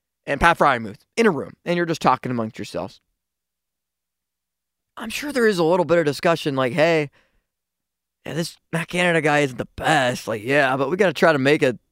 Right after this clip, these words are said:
dire situation as good we can because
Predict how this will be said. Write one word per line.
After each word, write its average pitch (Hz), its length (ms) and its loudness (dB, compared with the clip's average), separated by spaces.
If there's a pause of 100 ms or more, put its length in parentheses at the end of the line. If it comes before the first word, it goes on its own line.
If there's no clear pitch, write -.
(560)
dire 135 300 2
situation 131 560 0
as 113 100 -4
good 135 140 0
we 107 100 -6
can 131 520 -4 (580)
because 156 440 2